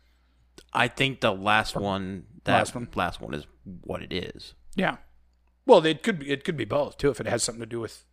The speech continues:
Speaker 2: Christ's reign and, and
Speaker 1: Could be, but I think it's, it's more likely we just,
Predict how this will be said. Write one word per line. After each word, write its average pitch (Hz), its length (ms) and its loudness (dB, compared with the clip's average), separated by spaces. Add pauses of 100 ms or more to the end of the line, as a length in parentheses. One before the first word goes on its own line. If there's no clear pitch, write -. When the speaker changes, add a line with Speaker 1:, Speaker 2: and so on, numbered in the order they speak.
(180)
Speaker 2:
Christ's - 280 -4
reign 104 220 -14
and, 104 160 -16 (100)
and 123 240 -14 (460)
Speaker 1:
Could 139 200 4
be, 113 140 4
but 107 240 0
I 113 80 -2
think 107 220 -4
it's, - 240 -8
it's - 180 -8
more 95 180 -4
likely 98 400 -4
we 95 160 -10
just, - 260 -16